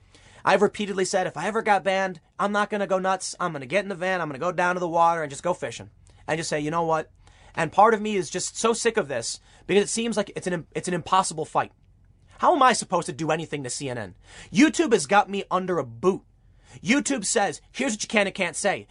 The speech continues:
Here's what you can and can't monetize." C N N gets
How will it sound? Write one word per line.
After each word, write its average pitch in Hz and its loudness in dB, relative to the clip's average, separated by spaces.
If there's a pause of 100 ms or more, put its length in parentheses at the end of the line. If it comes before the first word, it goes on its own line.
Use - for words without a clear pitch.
(160)
Here's 240 0
what 196 -10
you 196 -10
can 208 0
and 202 -6
can't 185 -2
monetize." 156 -4 (200)
C 254 -2
N 247 2
N 240 2
gets 190 -4